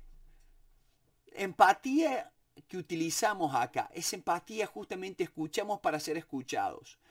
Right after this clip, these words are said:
Utilizamos empatía para captar la atención. Y el, el, el, el objetivo de esto es descubrir cuáles son los próximos movimientos de mi contraparte. Si yo soy bueno escuchando, entendiendo, comprendiendo,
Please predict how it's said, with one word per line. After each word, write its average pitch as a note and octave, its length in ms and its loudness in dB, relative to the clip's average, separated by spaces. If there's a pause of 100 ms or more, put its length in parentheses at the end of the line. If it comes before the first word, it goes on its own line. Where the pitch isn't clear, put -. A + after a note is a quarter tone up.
(200)
Utilizamos G#3 400 -4
empatía F3+ 580 2
para D#3+ 160 0
captar E3+ 640 0
la F#3 100 -4
atención. C#3+ 580 -6 (360)
Y F3 180 0
el, F3 320 4
el, F#3 300 -6
el, E3+ 540 -2
el D#3+ 60 -2
objetivo B3 600 2
de B3 120 6
esto E3 260 -2
es D#3 100 -2
descubrir E3 580 -4
cuáles G3 220 -2
son F#3 120 -8
los E3+ 100 -10
próximos D#3+ 440 -6
movimientos B2 760 -6
de G2+ 80 -8
mi G2 120 -10
contraparte. - 800 -14 (400)
Si D#3+ 220 -10
yo A3 100 -4
soy A3+ 200 -8
bueno F3 500 -2
escuchando, C#3+ 800 -2
entendiendo, C3+ 880 -4
comprendiendo, C3 1000 -4